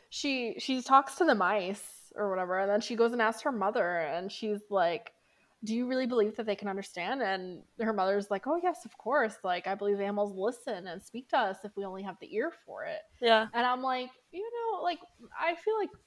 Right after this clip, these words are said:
Speaker 1: most people, or at least a lot of people, can kinda do that, just
Speaker 2: <laughs>
Speaker 1: judging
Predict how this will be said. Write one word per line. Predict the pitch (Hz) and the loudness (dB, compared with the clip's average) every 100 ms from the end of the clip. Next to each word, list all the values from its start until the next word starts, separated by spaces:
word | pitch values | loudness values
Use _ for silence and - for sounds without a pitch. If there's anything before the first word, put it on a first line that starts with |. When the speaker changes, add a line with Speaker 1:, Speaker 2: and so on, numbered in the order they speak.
| _ | _
Speaker 1:
most | 220 208 208 - _ | -6 -4 -6 -20 _
people, | 226 226 220 220 220 233 | -10 -6 -4 -2 -4 -4
or | 185 196 | -4 -6
at | - | -6
least | 240 - | -8 -4
a | |
lot | 202 170 | 0 0
of | 202 | 0
people, | 220 - 214 | -8 -6 -6
can | 208 214 208 208 _ - _ - | -4 -8 -8 -12 _ -20 _ -16
kinda | 269 254 226 | 0 0 2
do | 208 | 2
that, | 208 208 220 | 4 2 10
just | |
Speaker 2:
<laughs> | 226 220 | 12 12
Speaker 1:
judging | 196 202 208 196 190 | 6 4 -2 -2 -6